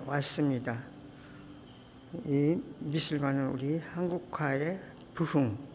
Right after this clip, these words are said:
또 한국화를 주제로 한 정말 특별한, 어, 이런 미술관이죠.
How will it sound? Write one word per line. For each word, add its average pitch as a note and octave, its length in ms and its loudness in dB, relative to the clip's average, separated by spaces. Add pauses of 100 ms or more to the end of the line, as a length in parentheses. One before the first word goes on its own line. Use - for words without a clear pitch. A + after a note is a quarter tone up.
(640)
또 C#3 120 0
한국화를 D#3+ 840 2
주제로 D3+ 500 4
한 C3+ 340 0 (120)
정말 C#3+ 320 4
특별한, F3+ 600 6 (920)
어, B2 520 -6
이런 C3+ 360 0
미술관이죠. C#3+ 760 4